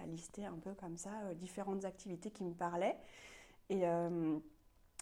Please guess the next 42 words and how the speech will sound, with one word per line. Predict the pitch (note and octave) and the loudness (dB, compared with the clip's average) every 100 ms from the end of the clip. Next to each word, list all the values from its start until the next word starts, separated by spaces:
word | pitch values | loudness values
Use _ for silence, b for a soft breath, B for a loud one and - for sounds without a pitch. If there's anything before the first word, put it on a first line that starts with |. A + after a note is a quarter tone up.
| - | -2
et | |
moi, | F3+ F#3 | -2 -2
je | |
suis | - E3 | -4 -2
hyper | E3 F3+ - | 0 0 0
passionnée, | F3 - F#3+ A#3+ | -6 0 6 8
je | A#3+ | 6
suis | F3+ | 0
une | E3+ | 2
multipassionnée, | G3+ G#3+ A3 G3+ G3 G#3 A3 B3 C4 C4 G#3 | 4 4 4 4 6 6 10 12 12 12 10
une | G3+ | 10
hypersensible, | A3+ G3 - G#3+ G#3+ C4 B3 | 8 6 2 -2 4 6 8
donc | A3 - | 6 2
il | |
y | |
a | - | 4
plein | B3 | 6
de | C4+ | 6
choses | D4 C4+ | 6 2
qui | A#3 | 0
m'intéressent, | F3+ G#3 A3 A#3+ B3+ B3 | -2 2 8 10 10 8
je | |
trouve | - F#3+ | 0 -6
ça | F#3 | -4
passionnant, | - G#3+ A3+ G3+ B3 | 0 2 2 2 2
mais | A#3 | 2
à | |
un | E3+ | -2
moment, | D#3+ A3+ | -2 -2
il | A3 | -2
faut | F3 | -8
arriver | F3+ G3 B3 | -6 2 4
à | A3 - - | 4 0 -4
donner | F#3 F#3+ | 2 4
une | G#3+ G3 | 6 4
direction | F#3+ G3+ G3 - D4 E4+ | 4 4 4 4 8 10
et | F4 | 10
faire | B3 G3 G3 | 8 4 4
des | F3+ | 2
choix | - D4+ | 4 4
parce | G4 G3+ | 4 0
que, | - | -2